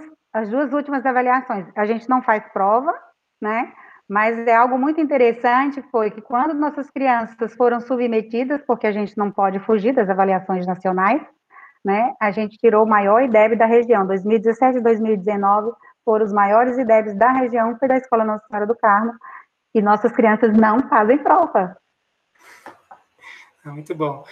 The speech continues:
Speaker 2: Ô, Leila, queria pe-, trazer o audiovisual aqui pra nossa reflexão, é,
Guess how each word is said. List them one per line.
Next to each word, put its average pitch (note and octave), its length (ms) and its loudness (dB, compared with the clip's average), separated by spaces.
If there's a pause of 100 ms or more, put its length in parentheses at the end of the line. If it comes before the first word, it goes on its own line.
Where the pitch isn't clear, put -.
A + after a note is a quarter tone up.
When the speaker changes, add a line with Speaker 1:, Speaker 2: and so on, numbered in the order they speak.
(220)
Speaker 2:
Ô, E3+ 60 2
Leila, E3+ 400 2 (260)
queria F#3 340 0
pe-, A3+ 220 2
trazer F#3+ 480 0
o F#3+ 140 2
audiovisual E3+ 800 0
aqui D#3 560 -8
pra D3 160 -6
nossa D3 280 -8
reflexão, D3 800 -4 (600)
é, C#3+ 640 -8